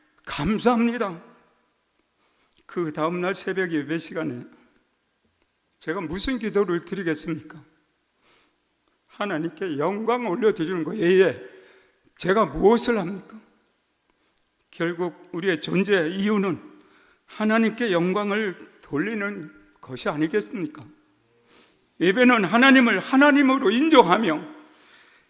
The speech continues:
그분의 이용과 은혜와 사랑을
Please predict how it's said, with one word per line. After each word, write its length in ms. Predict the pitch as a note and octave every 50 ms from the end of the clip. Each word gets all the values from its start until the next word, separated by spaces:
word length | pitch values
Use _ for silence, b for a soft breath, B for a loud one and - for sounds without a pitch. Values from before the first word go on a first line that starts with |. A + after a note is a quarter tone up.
| b _ _
그분의 520 | - - G3+ G#3+ A#3 B3 A3+ A3+ A3 G3+ G#3+
이용과 600 | A3+ B3 C4 B3+ B3+ A3+ - - E3+ D3+ - - - - _ _ _ _ _ _ _ _ _ _ _ _ _ _ _ _ _ _ _ _ _ _ _ _ _ -
은혜와 520 | D3+ E3 G3+ G3 F#3+ F#3 F3 F3 D#3 D3+ D3
사랑을 520 | - - - B3 C4 B3+ B3 B3 A3 G3